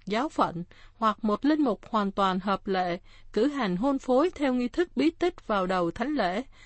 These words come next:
trong phụng vụ cũ. Tiếp theo đó, một linh mục của huynh đoàn cử hành thánh lễ. Nơi nào không có linh mục giáo phận có thể chủ sự nghi thức hôn phối cho hai bên,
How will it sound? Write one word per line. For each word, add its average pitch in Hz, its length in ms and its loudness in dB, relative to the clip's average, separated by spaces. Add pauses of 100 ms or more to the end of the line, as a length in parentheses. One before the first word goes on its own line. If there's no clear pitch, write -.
(200)
trong 233 320 0
phụng 180 240 -4
vụ 180 300 0
cũ. 185 320 0 (480)
Tiếp 339 180 0
theo 262 180 2
đó, 226 300 2 (220)
một 208 260 0
linh 302 180 4
mục 240 200 0
của 226 140 2
huynh 285 220 2
đoàn 196 280 2 (100)
cử 190 160 -2
hành 208 320 -2
thánh 240 240 -4
lễ. 208 280 -2 (1080)
Nơi 277 200 4
nào 196 320 2
không 285 260 0
có 339 120 4
linh 339 180 8
mục 220 180 0
giáo 240 180 4
phận 196 300 2
có 349 140 -2
thể 190 220 0
chủ 214 180 -4
sự 185 300 2
nghi 262 220 0
thức 349 220 -2
hôn 254 240 -2
phối 269 320 2
cho 302 160 -2
hai 254 240 -2
bên, 233 280 0